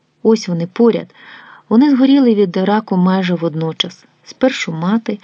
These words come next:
а через рік батько. А барвінок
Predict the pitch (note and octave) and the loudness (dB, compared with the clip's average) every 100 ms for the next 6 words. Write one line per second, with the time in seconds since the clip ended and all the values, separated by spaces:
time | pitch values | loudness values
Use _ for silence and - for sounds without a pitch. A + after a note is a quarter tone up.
0 | - - - - G3+ B3 B3 A#3 C4 D4+ | -16 -20 -14 -6 -2 2 2 2 0 -2
1 | - - _ _ G3 E3+ E3+ F#3 - F#3 | -6 -20 _ _ -8 -4 -4 -6 -10 -10
2 | F#3 _ _ - - - - F3+ A3+ A#3+ | -10 _ _ -20 -20 -10 -2 0 2 2
3 | A#3 G3 | 2 -2